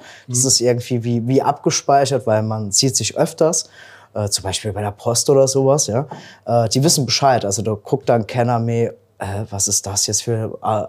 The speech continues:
Speaker 1: Ausweis oder warum ist das ein anderer Name wie hier“ oder so. Und das, äh, da merkt man auch, dass diese Gänge leichter werden, ne? Also wenn,
Speaker 2: Mhm.
Speaker 1: wenn man weiß, ich kann da hin und jetzt kommt nichts unerwartet Unangenehmes.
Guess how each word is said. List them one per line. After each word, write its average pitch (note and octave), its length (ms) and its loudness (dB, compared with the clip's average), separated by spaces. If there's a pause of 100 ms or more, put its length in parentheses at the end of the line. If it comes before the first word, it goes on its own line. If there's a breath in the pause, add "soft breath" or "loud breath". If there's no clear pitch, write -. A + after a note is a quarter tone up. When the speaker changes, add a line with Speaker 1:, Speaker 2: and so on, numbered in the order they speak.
Speaker 1:
Ausweis A#2 720 2
oder G2 280 -6
warum G2+ 220 -6
ist - 120 0
das G#2+ 160 0
ein G#2+ 80 -6
anderer A2+ 400 -2
Name A2+ 380 -4
wie G2+ 80 -4
hier“ D#3+ 360 6
oder B2+ 200 2
so. C3+ 280 0 (380 loud breath)
Und G2 140 -6
das, A2 220 2
äh, B2 280 4
da A#2+ 80 0
merkt B2 300 2
man B2 120 2
auch, A#2+ 80 0
dass B2 200 0
diese B2+ 280 -2
Gänge B2+ 380 2
leichter A#2+ 560 0
werden, F2+ 360 -6
ne? A2 120 -10
Also - 220 -6
wenn, G2+ 220 -4
Speaker 2:
Mhm. B2 280 -6
Speaker 1:
wenn A2 120 0
man A2+ 180 2
weiß, A#2+ 260 0
ich G#2 160 -6
kann B2 160 2
da A#2+ 80 6
hin C3+ 320 2
und G#2 240 -6
jetzt - 360 -4 (260)
kommt A2 220 -4
nichts G#2 180 -2
unerwartet G2 720 -4
Unangenehmes. F#2 800 -6